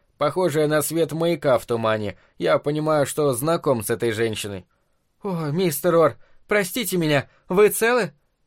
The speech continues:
Она шмыгает носом, и снова вытирает кровь с верхней губы.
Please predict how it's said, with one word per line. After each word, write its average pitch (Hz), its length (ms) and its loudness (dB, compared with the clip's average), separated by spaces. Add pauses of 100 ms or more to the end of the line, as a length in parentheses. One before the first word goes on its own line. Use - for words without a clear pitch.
(160)
Она 143 260 2
шмыгает 127 500 0
носом, 147 380 0 (220)
и 160 140 -2
снова 160 400 2
вытирает 139 500 2
кровь 147 260 0
с - 80 -8
верхней 143 400 -2
губы. 135 400 0